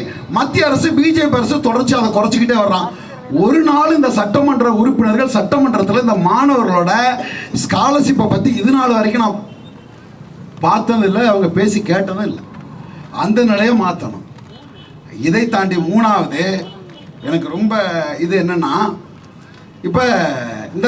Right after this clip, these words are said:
நாற்பத்தி நாலு தொகுதி ரிசர்வ், ரிஸ்-, ரிசர்வ் ஏரியா, ரிசர்வ் பட்டியல் சமூகம் மட்டுமே நிற்கக்கூடிய ஒரு தொகுதி. அதுல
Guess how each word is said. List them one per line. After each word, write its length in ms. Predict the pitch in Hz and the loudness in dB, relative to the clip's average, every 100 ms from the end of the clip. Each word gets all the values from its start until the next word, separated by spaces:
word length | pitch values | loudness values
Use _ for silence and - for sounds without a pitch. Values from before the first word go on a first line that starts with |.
| 220 | 2
நாற்பத்தி 300 | 226 240 233 | 2 2 0
நாலு 160 | 220 214 208 | 2 2 2
தொகுதி 260 | 220 240 247 214 190 185 | 2 2 2 4 4 4
ரிசர்வ், 400 | 190 220 214 202 170 | 4 4 4 2 2
ரிஸ்-, 180 | 185 180 190 | 2 2 2
ரிசர்வ் 320 | 196 214 190 165 | 4 4 4 4
ஏரியா, 240 | 147 151 214 | 2 2 2
ரிசர்வ் 340 | 170 180 190 - - - - | 2 4 4 0 -8 -16 -2
பட்டியல் 300 | 185 190 214 190 | 0 2 2 2
சமூகம் 280 | 180 170 170 | 2 2 2
மட்டுமே 300 | 170 180 190 190 175 | 2 2 2 2 2
நிற்கக்கூடிய 420 | 170 185 165 170 160 | 2 2 4 4 2
ஒரு 80 | - | 2
தொகுதி. 280 | 165 165 139 190 180 - - - - - - - - - | 2 2 0 -2 -4 -12 -20 -20 -20 -20 -20 -20 -10 -2
அதுல 280 | 151 196 190 | 2 2 4